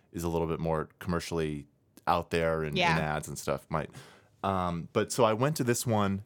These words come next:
Speaker 1: because I had a professor who, like, knew the writers, and she was like, "Oh, you simply must go see these two poets. They're so good,"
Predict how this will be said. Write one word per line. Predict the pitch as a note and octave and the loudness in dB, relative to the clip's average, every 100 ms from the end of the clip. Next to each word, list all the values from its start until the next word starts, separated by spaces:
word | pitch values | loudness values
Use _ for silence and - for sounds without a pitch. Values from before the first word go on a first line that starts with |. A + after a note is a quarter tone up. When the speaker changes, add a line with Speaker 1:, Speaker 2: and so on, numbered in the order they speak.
| - | -4
Speaker 1:
because | F#2 - F#2 F2 E2+ E2 - - _ _ - | -6 0 2 2 0 0 -4 -4 _ _ 0
I | - | 2
had | G#2+ G2 | 4 0
a | |
professor | - E2+ - D3 D3 C3+ | -2 -6 0 2 2 0
who, | G#2+ | 2
like, | F#2 E2+ | 0 0
knew | G#2+ B2+ | 0 2
the | A#2 | 2
writers, | G2+ A2+ A#2+ G#2+ | 4 4 4 -2
and | A2 | -6
she | - | -6
was | G#2 | -4
like, | G2+ | 0
"Oh, | - B2+ | 4 4
you | A2+ | 2
simply | - B2 A2+ | -2 0 0
must | G#2+ A#2+ C3 - | 4 4 2 2
go | G2+ | 2
see | - A#2+ | 2 -4
these | G#2+ F#2+ | -2 -4
two | - G2 | -2 -4
poets. | - A#2+ A#2+ - | 2 4 4 0
They're | F#2+ | -2
so | - F2+ E2+ | 2 0 2
good," | A#2 B2 B2 | 4 4 2